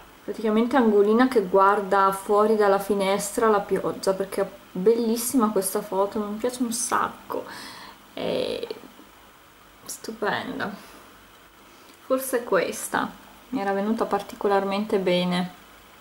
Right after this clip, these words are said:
con, eh, il nuovo taglio appena fatto. Ah, l'ultima foto, una delle ultime che ho postato,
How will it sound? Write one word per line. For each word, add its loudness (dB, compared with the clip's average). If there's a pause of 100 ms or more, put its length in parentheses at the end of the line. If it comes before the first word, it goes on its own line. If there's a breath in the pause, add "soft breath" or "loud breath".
(2250 loud breath)
con, 0
eh, 0 (360)
il -6
nuovo -4
taglio 4
appena -4
fatto. -8 (200)
Ah, 4
l'ultima 2
foto, 2
una 2
delle 6
ultime 0
che -2
ho 2
postato, -2